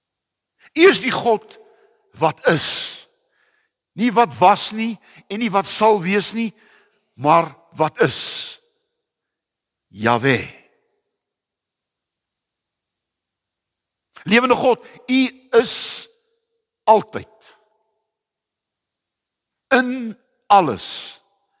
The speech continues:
en in almal. U is die almagtige, ewige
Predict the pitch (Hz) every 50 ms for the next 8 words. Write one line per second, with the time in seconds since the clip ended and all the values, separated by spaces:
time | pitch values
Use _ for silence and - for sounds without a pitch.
0 | _ _ - - 151 156 160 - _ - 180 196 214 - - 226 214 196 175 139
1 | 117 - - _ _ _ _ _ _ _ _ _ _ _ _ _ _ _ _ _
2 | _ _ _ _ _ _ _ _ _ _ _ _ _ _ _ _ _ _ _ _
3 | _ _ _ _ _ _ _ _ _ _ _ _ _ _ _ _ _ _ _ _
4 | _ _ - - - - 254 311 262 - 285 247 247 190 190 214 226 - - -
5 | 202 - 220 214 - _ _ - 220 220 226 226 220 202 165 190 185 - - 160
6 | 160 165 143 107 -